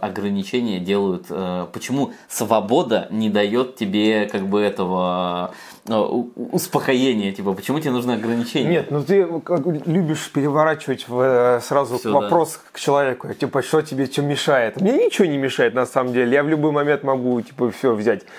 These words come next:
Speaker 2: э, но будет ли мне интересно это?
Speaker 1: Ну,
Speaker 2: Исто-,
Speaker 1: а нет,
Speaker 2: и
Speaker 1: почему
Speaker 2: для,
Speaker 1: тебе
Speaker 2: суще-,
Speaker 1: неинтересно?
Speaker 2: э, для, проблема ли для, для меня? Да нет.
Speaker 1: Мгм.
Speaker 2: Ну, типа, меня, для меня проблема наоборот, что Г В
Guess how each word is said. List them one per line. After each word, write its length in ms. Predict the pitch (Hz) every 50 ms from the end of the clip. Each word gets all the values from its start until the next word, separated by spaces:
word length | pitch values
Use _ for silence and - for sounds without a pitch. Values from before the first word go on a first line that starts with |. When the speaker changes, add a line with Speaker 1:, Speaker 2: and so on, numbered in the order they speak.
| - - - - -
Speaker 2:
э, 800 | - - 107 110 110 107 107 110 110 110 107 107 110 107 107 110 113
но 540 | 123 127 127 127 117 113 110 107 101 101 104 185
будет 340 | 180 - 139 139 127 -
ли 80 | 113 117
мне 220 | 117 117 117 117
интересно 480 | 113 110 - 127 131 120 - - - -
это? 300 | - - - - - -
Speaker 1:
Ну, 100 | 127 127
Speaker 2:
Исто-, 140 | 107 101 104 -
Speaker 1:
а 20 |
нет, 180 | 127 139 135 -
Speaker 2:
и 20 | 175 175
Speaker 1:
почему 120 | 175 143
Speaker 2:
для, 80 | 180 -
Speaker 1:
тебе 120 | 143 139
Speaker 2:
суще-, 220 | 180 190 - - - 127
Speaker 1:
неинтересно? 100 | - 180
Speaker 2:
э, 60 | 160
для, 240 | 143 143 165 170 170
проблема 540 | - - 165 147 139 151 208 254 226 175
ли 100 | 139 123
для, 160 | 104 107 113 107
для 200 | 101 - - 113
меня? 140 | 104 104 104
Да 120 | 101 92
нет. 240 | - 101 120 156 165 - - _ _ _ _ - - - -
Speaker 1:
Мгм. 400 | 101 95 107 101 101 107 123 - - _ _ _ _ _
Speaker 2:
Ну, 180 | - 110 104 98
типа, 280 | 92 - - 101 98 104
меня, 240 | 101 101 139 185
для 160 | - - 127 139
меня 140 | 151 208
проблема 440 | 220 202 196 180 165 190 196 175 170
наоборот, 440 | 160 151 131 139 180 208 190 - -
что 160 | - - 143
Г 460 | 123 117 120 143 185 220 202 170 131
В 120 | 117 110